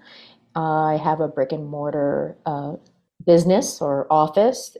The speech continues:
uh, which is located in Union Square in New York City.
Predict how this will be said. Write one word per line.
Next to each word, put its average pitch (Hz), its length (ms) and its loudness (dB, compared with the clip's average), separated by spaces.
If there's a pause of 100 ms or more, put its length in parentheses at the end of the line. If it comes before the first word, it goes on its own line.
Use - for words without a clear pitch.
uh, 165 200 -4
which 160 280 -4
is 156 220 -4
located 156 720 2
in 151 460 -8
Union 156 340 -10
Square - 380 -2
in 180 180 -2
New - 80 -6
York - 220 -6
City. - 420 -4